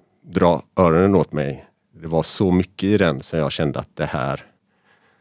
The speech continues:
det här är fullständigt osannolikt. Dels var det det här att det var de klassiska komponenterna. Det fanns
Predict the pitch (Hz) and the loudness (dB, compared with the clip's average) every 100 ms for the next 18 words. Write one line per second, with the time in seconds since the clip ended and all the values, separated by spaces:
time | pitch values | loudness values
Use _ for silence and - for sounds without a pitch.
0 | _ _ - 78 85 85 82 80 67 65 | _ _ -12 -4 0 0 -2 -4 -4 -4
1 | - 92 80 78 78 80 - 73 69 80 | -2 -2 0 -2 -2 -2 -2 -2 0 -2
2 | - - 107 104 - 107 90 87 104 110 | -4 -2 0 0 2 4 4 4 4 4
3 | 110 78 64 73 - - - - 85 73 | 4 2 0 -4 -8 -20 -20 -6 -4 2
4 | 82 71 71 71 - - - - - - | 2 4 0 -4 -6 -8 -6 -8 -8 -8
5 | - 78 - - - 87 90 - 73 65 | -6 -8 -6 -8 -2 0 0 -2 -10 -10
6 | 71 87 82 - - | -10 -6 -6 -6 -14